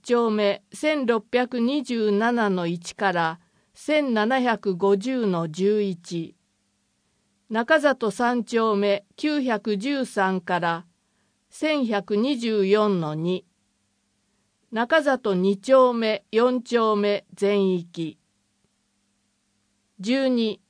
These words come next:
第五中学校、中清戸三丁目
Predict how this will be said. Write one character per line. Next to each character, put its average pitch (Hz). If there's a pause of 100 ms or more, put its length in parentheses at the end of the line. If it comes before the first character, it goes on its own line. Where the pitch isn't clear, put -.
(580)
第 269
五 294
中 269
学 262 (120)
校、 160 (840)
中 233
清 294
戸 196
三 226
丁 208
目 190